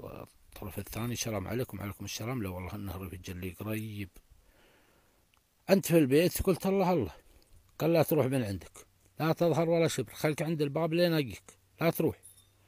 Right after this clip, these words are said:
والله أنا استغربت من نبرته، قلت: "الله يحييك، أنا أستناك". ولا والله وين أتكلم، قال: "أنا أتكلم من حي البوادي". قلت: "الله يحييك، أنتظرك". ركبت بقهوة وركبت بشاي، والله ما في البيت إلا تمر،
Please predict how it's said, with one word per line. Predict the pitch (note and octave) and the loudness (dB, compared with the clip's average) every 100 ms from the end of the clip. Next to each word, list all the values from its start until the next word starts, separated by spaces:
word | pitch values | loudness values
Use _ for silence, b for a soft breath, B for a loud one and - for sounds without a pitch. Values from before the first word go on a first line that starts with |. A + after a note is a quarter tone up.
| b b b b b b b b _ _ - | b b b b b b b b _ _ -10
والله | A#2 G#2+ A2+ | -6 -4 -4
أنا | A2+ | -4
استغربت | A2 - G2 G#2+ G#2+ - - - | -4 -6 -8 -10 -10 -12 -18 -14
من | A2+ A2 | -10 -6
نبرته، | G#2 G2+ - - | -6 -8 -12 -14
قلت: | D#2 - - | -16 -10 0
"الله | F3+ E3 | 4 4
يحييك، | D3+ B2+ A2+ F2+ - - _ _ B2+ | 4 2 -4 -6 -16 -20 _ _ -2
أنا | C#3 C3+ | -2 -2
أستناك". | - - G#2+ F#2 - _ _ _ B B B B B B _ | -4 -6 -8 -10 -16 _ _ _ B B B B B B _
ولا | - C#3 | 0 2
والله | B2 C#3+ C#3 | 2 2 2
وين | C3 D#3+ F3 | 2 4 4
أتكلم، | E3+ C#3+ - D#3 F#3 E3 | 2 0 0 2 2 2
قال: | E3 | 4
"أنا | D3 C#3 | 4 0
أتكلم | - B2+ C3 | -2 -4 -2
من | A#2 | -4
حي | - A2 | -6 -6
البوادي". | G#2 F2+ E2+ - - - _ _ _ _ _ | -6 -8 -10 -12 -16 -20 _ _ _ _ _
قلت: | - | -2
"الله | E3 A2+ | 2 2
يحييك، | G#2 G2 E2+ - | 0 -6 -8 -6
أنتظرك". | B2 - - - - - _ _ B B B B _ | -6 -6 -12 -14 -20 -20 _ _ B B B B _
ركبت | - - C#3+ G#2 | -6 2 0 2
بقهوة | B2 A2 A2+ G#2+ | -2 0 0 -2
وركبت | A2 - G#2+ - | -6 -10 -10 -10
بشاي، | F#2 - G#2 A2 D3+ D#3 _ b b b - | -10 -10 -6 -6 -6 -12 _ b b b -8
والله | C#3 B2+ | -4 -2
ما | A2+ F#2+ | -2 -4
في | |
البيت | G#2 A2+ G#2+ G#2+ | -6 -6 -8 -8
إلا | G2 | -8
تمر، | F2+ F#2+ F2 | -6 -8 -10